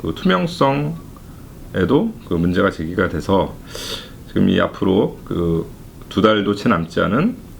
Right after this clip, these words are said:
그 대선 전에 큰 변수가 될 것으로 예상이 됩니다.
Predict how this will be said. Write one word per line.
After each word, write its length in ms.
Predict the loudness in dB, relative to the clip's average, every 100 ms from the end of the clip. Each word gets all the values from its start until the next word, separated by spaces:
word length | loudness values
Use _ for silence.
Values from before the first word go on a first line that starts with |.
| -6
그 140 | -4
대선 320 | 2 4 4
전에 400 | 4 4 2 -2 -8
큰 180 | -2 0
변수가 400 | 2 0 2 2
될 180 | 0 0
것으로 560 | -2 0 2 2 0 -8 -16 -16 -12 -6
예상이 300 | 0 0 2
됩니다. 440 | 0 0 -2 -6